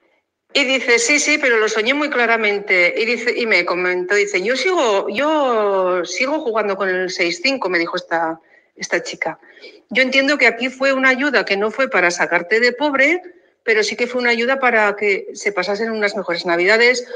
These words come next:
o para que te pudieses dar un capricho o lo que sea, o para de, de, de alguna manera para decir, "Aquí estoy, que sepáis que, que os estoy ayudando". Entonces, eh, quería contaros esto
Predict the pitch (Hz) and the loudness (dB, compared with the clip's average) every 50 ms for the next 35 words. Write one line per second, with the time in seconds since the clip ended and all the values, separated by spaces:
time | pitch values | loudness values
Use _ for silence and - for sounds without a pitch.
0 | - - - 208 202 214 208 202 202 202 202 202 208 196 190 202 202 220 202 208 | -12 -6 -6 -2 2 2 2 2 2 0 -2 -2 -2 0 0 0 0 -2 0 0
1 | 214 208 208 202 202 196 185 - 208 214 208 - - 233 220 214 208 208 196 196 | 0 0 0 0 0 -2 -2 -2 -4 -6 -6 -2 0 2 2 2 2 2 0 -2
2 | - - 226 220 220 214 240 285 302 - - - - - - _ 254 262 262 262 | 2 4 4 6 6 6 4 4 2 -2 -12 -20 -20 -20 -8 _ -2 -2 2 2
3 | 254 247 240 226 220 220 202 208 208 214 202 - 180 185 190 - 202 214 208 208 | 4 4 4 4 4 2 0 -2 -6 -8 -8 -8 -6 -6 -6 -4 -2 -2 0 0
4 | 220 226 240 240 233 247 269 262 254 233 220 214 202 202 196 - - 208 196 185 | 0 -2 -2 -2 0 0 0 2 2 2 2 4 4 2 0 2 2 2 2 2
5 | 185 - 208 220 220 220 220 - - 233 240 262 311 330 330 - - - - _ | 0 -2 0 2 2 2 0 -2 0 0 2 4 2 2 0 -4 -12 -18 -20 _
6 | _ 240 233 220 - 220 202 202 - 196 190 208 214 233 247 262 262 254 - - | _ 2 2 4 4 2 0 2 2 4 4 6 6 4 4 2 0 -2 -6 -10
7 | - - 196 190 185 180 180 175 175 175 170 170 165 165 - _ _ _ _ _ | -6 -4 -2 -2 0 -2 -2 -2 -2 -2 -2 -4 -4 -6 -8 _ _ _ _ _
8 | _ _ - 196 190 190 185 - - 180 175 170 160 160 156 156 147 143 151 - | _ _ -2 0 0 0 -2 -4 -2 0 0 2 2 2 0 -2 -4 -4 -6 -10
9 | - - - _ _ - - _ - - 208 - - - 175 165 160 - - 185 | -10 -12 -18 _ _ -20 -20 _ -2 -2 -2 -2 -2 0 2 2 2 2 2 0
10 | 175 180 190 - 220 196 208 214 214 214 214 233 233 226 - 277 285 311 330 | 2 2 2 2 0 2 2 2 2 2 0 0 -4 -2 0 0 2 2 0